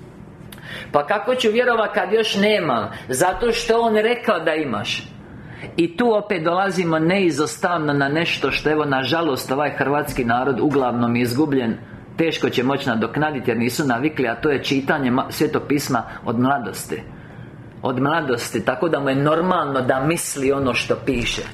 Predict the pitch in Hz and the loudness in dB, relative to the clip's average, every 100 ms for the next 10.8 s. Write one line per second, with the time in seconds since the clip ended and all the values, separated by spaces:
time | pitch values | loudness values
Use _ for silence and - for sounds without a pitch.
0 | - - - - 127 120 139 175 185 185 | -16 -16 -16 -2 -2 2 0 2 2 2
1 | 175 170 151 147 - 147 135 147 147 196 | 2 2 2 0 0 0 0 0 0 -2
2 | 170 165 160 165 156 156 165 143 - 160 | -2 0 2 0 0 0 2 0 0 0
3 | 131 139 135 - - - - - - - | 2 0 0 -4 -10 -12 -14 -14 -6 -6
4 | - - 127 143 139 147 143 151 - 208 | -6 -4 -2 -2 0 0 0 -4 -2 0
5 | 202 220 214 - 165 131 - 156 139 135 | 2 2 0 -2 0 0 0 0 0 0
6 | 110 - - - - - - 156 175 170 | -2 -4 -16 -16 -16 -16 -2 0 2 2
7 | - 147 139 147 151 156 170 151 110 101 | 2 2 2 2 0 2 2 2 0 -4
8 | 87 - - - - - - - - - | -8 -10 -10 -14 -16 -16 -16 -14 -12 -12
9 | - - - - - - - 123 - 208 | -12 -16 -16 -16 -18 -18 -8 -8 0 2
10 | 170 127 143 131 117 123 101 98 | 4 4 4 2 4 2 0 -6